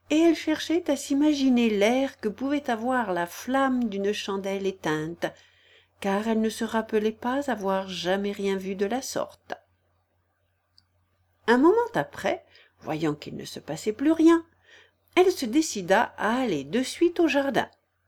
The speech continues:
Mais, hélas, pauvre Alice, en arrivant à la porte, elle s'aperçut qu'elle avait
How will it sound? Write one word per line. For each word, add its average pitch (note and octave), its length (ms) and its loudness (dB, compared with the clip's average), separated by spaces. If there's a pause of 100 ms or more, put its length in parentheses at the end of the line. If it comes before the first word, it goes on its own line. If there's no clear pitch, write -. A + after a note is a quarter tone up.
(540)
Mais, G3 680 2 (100)
hélas, G3+ 720 -2 (180)
pauvre G3 380 0
Alice, G3+ 540 -4 (720)
en A3+ 140 4
arrivant C4 380 2
à A3 160 -4
la G3 100 0
porte, F3+ 520 -6 (520)
elle B3 140 2
s'aperçut D4 600 -2
qu'elle B3 220 -2
avait G#3 240 0